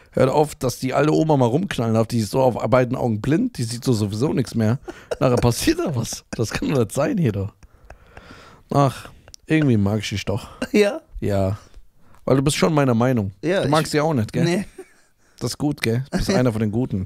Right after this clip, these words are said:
Speaker 2: Ja. Also ich stimme dir in mehreren Sachen zu sogar.
Speaker 1: Ja?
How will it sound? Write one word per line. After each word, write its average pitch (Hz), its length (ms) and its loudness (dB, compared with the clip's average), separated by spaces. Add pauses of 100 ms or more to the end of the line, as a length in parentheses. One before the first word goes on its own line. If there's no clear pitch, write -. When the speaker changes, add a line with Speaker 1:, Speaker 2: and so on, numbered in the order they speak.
Speaker 2:
Ja. 165 300 -2 (560)
Also 208 160 0
ich 208 60 0
stimme 349 180 0
dir 311 80 2
in 208 220 -2
mehreren 247 400 0
Sachen 220 200 -2
zu 262 180 -6
sogar. 110 320 -4 (360)
Speaker 1:
Ja? 160 220 6